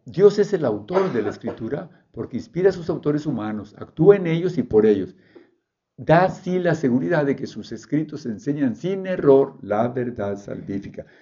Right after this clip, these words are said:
Recuerden que no es un libro científico la Biblia, es un, un libro religioso, para la, para que la persona se acerque a Dios. Ah, entonces, ¿no fueron días de veinticuatro horas, padre?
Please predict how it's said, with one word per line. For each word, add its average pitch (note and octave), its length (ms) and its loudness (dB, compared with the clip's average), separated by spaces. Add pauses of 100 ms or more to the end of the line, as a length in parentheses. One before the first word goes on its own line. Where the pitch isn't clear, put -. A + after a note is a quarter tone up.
(140)
Recuerden D3+ 480 2
que B2 80 2
no A#2+ 80 2
es C3 100 0
un C3+ 100 4
libro B2 200 8
científico B2+ 720 -2
la E2 120 -4
Biblia, D#2+ 360 -8 (400)
es - 180 -20
un, C#3+ 320 2
un A#2+ 120 -2
libro D3+ 220 2
religioso, F#2 640 -4 (640)
para G2 180 -4
la, F#2+ 360 -4
para A2 120 -12
que G#2 80 -10
la G2 80 -2
persona C3+ 460 -4
se - 160 -10
acerque A#2 520 0
a F2+ 40 -6
Dios. F2 400 -16 (2000)
Ah, D#3 220 4
entonces, E3+ 420 0 (260)
¿no F3+ 120 -6
fueron G3 260 8
días F#3 220 4
de F3 80 6
veinticuatro D#3 640 0
horas, B2 240 -2
padre? C3 560 -4